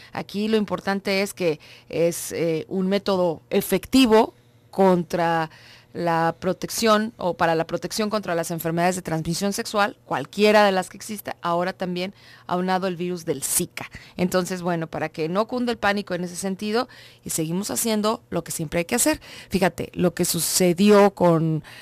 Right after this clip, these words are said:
la alerta sanitaria del H uno N uno, que entonces la, digamos que la orden fue lavarse las manos, siempre, antes, durante, después. Pues los pediatras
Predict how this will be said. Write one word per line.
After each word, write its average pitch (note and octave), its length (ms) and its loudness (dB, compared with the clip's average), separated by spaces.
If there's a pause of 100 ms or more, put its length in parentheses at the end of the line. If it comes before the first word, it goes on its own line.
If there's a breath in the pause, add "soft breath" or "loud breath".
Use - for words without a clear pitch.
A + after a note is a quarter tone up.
(160 loud breath)
la E3+ 240 4
alerta F#3 500 4
sanitaria E3+ 680 4
del D3+ 580 0
H E3 240 0
uno E3+ 260 2
N E3 220 2
uno, D#3+ 240 0
que D#3+ 120 0
entonces F3+ 500 0
la, E3+ 260 6 (720 loud breath)
digamos - 880 -2
que G#3 100 0
la F3 120 8
orden G3+ 280 6
fue G3+ 240 6
lavarse F#3 360 6
las F#3 120 2
manos, D#3+ 380 0
siempre, G3 580 4 (160 loud breath)
antes, G3 340 2
durante, F#3+ 340 2
después. F#3+ 360 2 (500 soft breath)
Pues A3 140 0
los A3+ 240 4
pediatras C#4 760 0